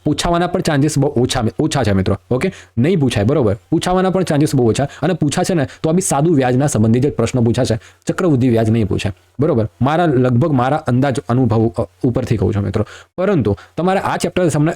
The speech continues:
તમને સમય મળે ને, છેલ્લે સમય મળે ને તો તમારે આ ચેપ્ટર કરવાનું છે, બાકી આ ચેપ્ટર ઉપર વધારે તમારે ખાલી પ્રેક્ટિસ કરવાની રહેશે,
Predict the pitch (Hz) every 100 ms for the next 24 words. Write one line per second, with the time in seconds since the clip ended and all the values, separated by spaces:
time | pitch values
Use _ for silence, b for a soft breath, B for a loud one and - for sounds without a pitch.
0 | - 135 165 120 151 147 147 143 98 135
1 | 170 151 139 139 143 107 101 - - 160
2 | 196 160 160 147 139 151 139 127 143 117
3 | 117 B - 143 196 170 156 170 151 156
4 | 135 123 139 131 135 131 156 127 113 165
5 | - 110 110 127 - 117 104 95